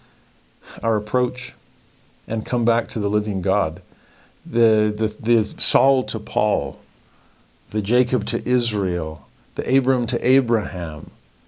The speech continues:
Well, I don't know of a more dramatic name change by just dropping two little letters. Get rid of the lo, and be my people,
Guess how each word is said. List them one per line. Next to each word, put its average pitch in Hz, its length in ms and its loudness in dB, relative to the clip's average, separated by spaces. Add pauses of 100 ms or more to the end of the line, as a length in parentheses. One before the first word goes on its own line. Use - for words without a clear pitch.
(220)
Well, 101 120 2
I 131 80 4
don't 143 180 0
know 131 300 4
of 120 120 -2
a 110 80 2
more 110 280 2
dramatic 110 840 0 (180)
name 120 380 2
change 92 580 -6 (680)
by 104 140 0
just 135 460 -2
dropping 107 560 -4
two 110 420 -4
little 95 320 -6
letters. 85 440 -8 (1000)
Get - 160 -10
rid 110 140 -2
of 92 140 -2
the 90 120 -4
lo, - 320 -8 (880)
and 104 180 -8
be 120 140 -2
my 104 200 0
people, - 420 -12